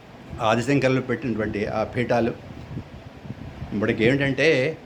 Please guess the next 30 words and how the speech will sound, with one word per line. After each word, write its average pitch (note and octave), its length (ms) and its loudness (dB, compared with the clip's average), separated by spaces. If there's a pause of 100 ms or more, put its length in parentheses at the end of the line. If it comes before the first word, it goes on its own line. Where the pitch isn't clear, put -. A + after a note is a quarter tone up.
(120)
అవి B2+ 380 -2 (520)
తీర్థాలు E3+ 400 4
అంటారు. - 640 -2
గురు D#3 180 0
తీర్థం E3 480 2
చాలా D3+ 200 6
గొప్పది. D#3+ 440 0 (560)
మనకి C3+ 380 0
తీర్థాలు D3+ 460 2
ఏం D#3 160 2
చెప్తారంటే D3+ 520 2
నదీ D3 300 4
తీర్థాలు D3+ 460 2
ఉంటాయి, D3 420 2 (320)
తర్వాత C#3+ 220 4
దేవతీర్థాలు D3 800 2
అంటే D#3+ 220 2
దేవుడు D#3 340 2
ఉంటాడు D#3+ 260 2
అక్కడికి C#3+ 220 -2
వెళ్తాం. D#3 400 0 (320)
ఇది E3+ 120 4
గురువు D3 260 4
తీర్థాలు. C3 460 2 (280)
మనకేంటంటే C#3 840 0 (420)
ఇప్పటి D#3+ 260 0
కాలంలో E3 720 4 (380)
ఈ B2+ 180 0
భక్తిభావం D3 600 2
తగ్గిపోతోంది. D#3 720 0